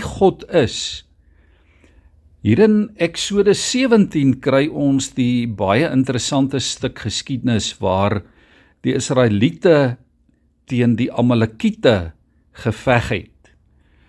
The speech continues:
en waar Joshua die bevelvoerder van die Israeliete was. Ons lees daar die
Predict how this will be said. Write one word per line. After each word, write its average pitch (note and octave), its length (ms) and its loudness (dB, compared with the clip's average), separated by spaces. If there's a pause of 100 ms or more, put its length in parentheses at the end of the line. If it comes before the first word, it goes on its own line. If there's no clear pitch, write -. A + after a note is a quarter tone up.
(680)
en B2+ 320 6
waar B2 640 2 (400)
Joshua A2+ 840 0 (840)
die C3 160 0
bevelvoerder C3+ 1200 0
van A2+ 320 -2
die A#2 240 -6
Israeliete G#2+ 720 0
was. E2 380 -8 (1200)
Ons B2+ 160 0
lees F3 380 0
daar E3 340 4
die C3+ 320 -2